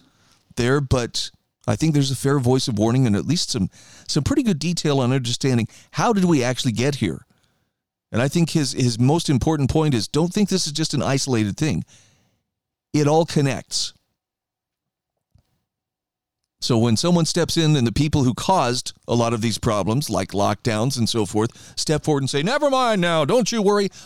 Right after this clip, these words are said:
we're here to save the day," you might wanna, I wanna think twice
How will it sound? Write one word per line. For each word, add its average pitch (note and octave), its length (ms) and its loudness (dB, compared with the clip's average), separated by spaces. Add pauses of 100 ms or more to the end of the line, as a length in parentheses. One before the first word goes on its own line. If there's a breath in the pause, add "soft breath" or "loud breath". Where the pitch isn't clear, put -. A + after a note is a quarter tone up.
we're G#3+ 280 0
here G#3+ 160 0
to G3+ 80 0
save F3+ 260 0
the D#3+ 80 -2
day," D#3 360 -4 (680)
you G3 360 0
might E3 140 2
wanna, C#3 320 0 (580)
I A#3+ 60 -8
wanna A3 180 2
think C3 200 -4
twice D#2+ 520 -4